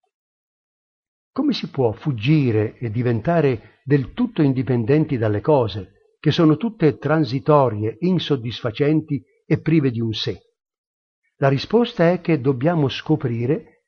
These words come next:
qual è la causa che ci porta a desiderare quelle cose e ad attaccarci a esse. Conoscendo quella causa, avremo la possibilità di eliminare completamente l'attaccamento. I buddisti riconoscono quattro differenti tipi di attaccamento.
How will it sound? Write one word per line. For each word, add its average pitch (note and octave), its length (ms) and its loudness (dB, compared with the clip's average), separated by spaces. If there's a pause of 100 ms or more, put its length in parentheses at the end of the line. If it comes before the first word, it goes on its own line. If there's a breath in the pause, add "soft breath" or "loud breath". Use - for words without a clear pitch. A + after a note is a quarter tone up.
qual A#2+ 300 0
è E3 140 2
la E3 140 0
causa B2+ 400 -2
che D#3+ 140 -6
ci F3+ 120 -8
porta F3 640 -4
a C#3+ 140 -2
desiderare C3+ 720 0
quelle B2+ 260 0
cose A2 760 -6
e E3 80 0
ad D#3 120 0
attaccarci D#3+ 640 -4
a A#2+ 60 -4
esse. - 360 -12 (540)
Conoscendo C3+ 600 2
quella C3+ 200 0
causa, E3 520 2
avremo E3+ 420 2
la E3+ 140 2
possibilità E3 920 -2
di B2+ 120 -2
eliminare D#3+ 920 0 (100)
completamente E3+ 760 2
l'attaccamento. A#2+ 840 -6 (1300)
I G#3 100 2
buddisti E3 680 -2
riconoscono G3+ 800 0
quattro F3+ 420 0
differenti C#3+ 640 -2
tipi A#2+ 340 -6
di A#2+ 80 -4
attaccamento. B2 840 -6